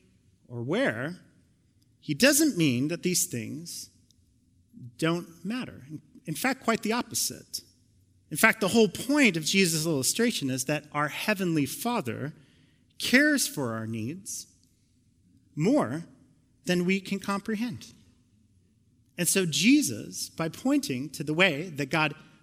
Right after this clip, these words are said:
providentially cares for little things in creation, he points to two simple things, and he says, "Look at the birds. Who feeds them? Who looks after them?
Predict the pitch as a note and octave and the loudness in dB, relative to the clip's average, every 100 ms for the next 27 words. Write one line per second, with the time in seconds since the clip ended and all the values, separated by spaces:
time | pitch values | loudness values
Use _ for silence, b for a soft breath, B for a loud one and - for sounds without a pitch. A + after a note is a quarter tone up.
0 | _ - G3+ A3 F#3 G#3+ - B2 A#2+ F#3 | _ -2 2 4 2 2 -2 -4 -4 -6
1 | G#3+ - _ _ _ _ _ - - A#3+ | -10 -20 _ _ _ _ _ -12 -4 -4
2 | C3+ - F3+ - - _ _ - - C#3 | -4 -8 -14 -16 -18 _ _ -8 -4 2
3 | E3+ A3+ - F#3 G#3+ G#3+ A3 C#3 A#2 A#2+ | 2 2 -2 -2 -4 -6 -6 -4 -4 -6
4 | - B2+ E3 _ _ _ _ _ _ _ | -8 -12 -16 _ _ _ _ _ _ _
5 | _ _ _ _ - E3+ F#3 F#3 - E3 | _ _ _ _ -16 -10 -6 -4 -4 -4
6 | - F3 F3+ E3+ E3+ F3 C#3+ - C#3 B2+ | -6 -4 -4 -6 -6 -4 -4 -4 -6 -8
7 | C3+ - G#3 A2+ G3+ A3+ B2+ - - - | -6 -6 -6 -6 -6 -6 -8 -10 -14 -16
8 | _ _ _ _ _ _ _ _ _ _ | _ _ _ _ _ _ _ _ _ _
9 | _ _ _ _ _ _ _ _ _ _ | _ _ _ _ _ _ _ _ _ _
10 | _ _ _ - - _ B3 - C3+ C3+ | _ _ _ -20 -20 _ 0 2 -2 -2
11 | - F#3 G#3 - - _ _ _ _ _ | -4 -4 -6 -12 -20 _ _ _ _ _
12 | _ _ _ _ _ _ _ _ _ _ | _ _ _ _ _ _ _ _ _ _
13 | _ _ _ - - A3+ A3+ A3 A3 - | _ _ _ -8 -4 -2 -2 -4 -4 -6
14 | A#2 G#2 | -8 -8